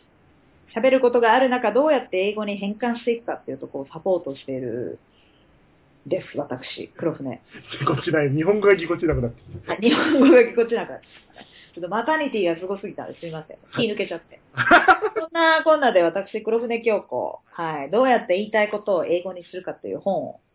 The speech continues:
Speaker 1: Kindleでリリースしてますので、もし興味がある人はサンプル無料で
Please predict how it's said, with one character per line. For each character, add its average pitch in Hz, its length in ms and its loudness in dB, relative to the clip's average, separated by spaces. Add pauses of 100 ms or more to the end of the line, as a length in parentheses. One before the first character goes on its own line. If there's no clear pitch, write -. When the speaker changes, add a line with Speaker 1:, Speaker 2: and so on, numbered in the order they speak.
Speaker 1:
Kindle 254 340 4
で 127 280 -6 (360)
リ 185 140 -4
リ 214 160 -4
ー 220 40 -12
ス 180 80 -6
し 160 60 -14
て 165 60 -10
ま 156 180 -12
す - 60 -18
の 113 100 -12
で、 - 220 -16 (720)
も 262 140 4
し 254 120 -2
興 262 160 4
味 220 120 -2
が 180 80 2
あ 175 40 2
る 180 80 -2
人 165 160 -10
は 85 240 -6
サ 269 100 4
ン 269 80 0
プ 220 80 0
ル 165 100 0
無 165 140 -6
料 180 220 0
で 160 280 -4